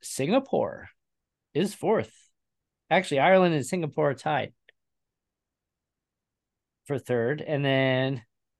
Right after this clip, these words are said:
the next tier is Australia, Germany, Canada, and France.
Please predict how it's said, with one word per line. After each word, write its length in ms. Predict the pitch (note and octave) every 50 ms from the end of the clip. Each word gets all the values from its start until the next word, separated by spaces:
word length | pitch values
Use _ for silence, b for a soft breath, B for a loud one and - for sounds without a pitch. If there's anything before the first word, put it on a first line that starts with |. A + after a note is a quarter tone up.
| _ _ _ _ _ _ _ _ _ -
the 100 | C3+ C3
next 420 | C#3 D3+ F#3 F#3 - - - - -
tier 400 | - E3+ D3+ C#3 B2+ B2+ C#3+ D#3+
is 460 | - - D3 C#3 C3 C3 C3 A#2 A2+
Australia, 640 | - C#3+ C#3 A#2 - - - D#3 E3+ G3 A3 G#3+ G#3
Germany, 580 | E3 - - D3+ E3 E3+ E3+ E3+ E3+ E3+ D#3+ -
Canada, 440 | - - D3 C#3+ D3+ D#3 D3+ D#3+ D#3+
and 200 | - A#2+ A2 -
France. 800 | - - - B2+ C#3+ B2+ - - - - - - - - -